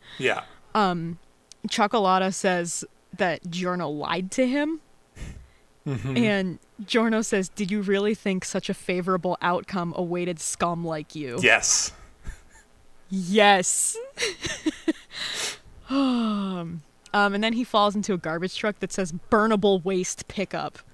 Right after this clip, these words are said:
Speaker 2: Monday, Wednesday, <laughs> Friday."
Speaker 1: Hell yeah.
Speaker 2: I don't know if it, I don't know if, um, Crunchyroll translated that bit for you, but my, my episodes have it translated. It's so good.
Speaker 1: So good.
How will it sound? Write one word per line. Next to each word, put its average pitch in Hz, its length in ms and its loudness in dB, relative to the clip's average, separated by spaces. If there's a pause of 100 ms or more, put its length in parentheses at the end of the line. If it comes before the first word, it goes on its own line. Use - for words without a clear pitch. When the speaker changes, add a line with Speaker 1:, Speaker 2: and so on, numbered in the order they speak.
(180)
Speaker 2:
Monday, 185 320 0
Wednesday, 180 380 -2
<laughs> - 0 -
Friday." 214 720 0
Speaker 1:
Hell - 540 -8
yeah. - 380 -10 (1040)
Speaker 2:
I 233 100 2
don't 247 160 6
know 240 160 4
if 220 140 0
it, 208 180 -2
I 196 120 0
don't 202 120 -2
know 190 160 0
if, - 260 -10
um, 160 340 -8 (300)
Crunchyroll 180 520 -2
translated 185 500 -8
that 165 220 -12
bit 165 180 -8
for 170 140 -6
you, 165 240 -4
but 175 180 -4
my, 170 320 -4
my 165 220 -4
episodes 170 460 -4
have 170 460 -4
it - 140 -8
translated. 165 580 -8
It's - 120 -12
so 185 240 -2
good. 165 320 -8 (320)
Speaker 1:
So - 360 -4
good. 110 340 -6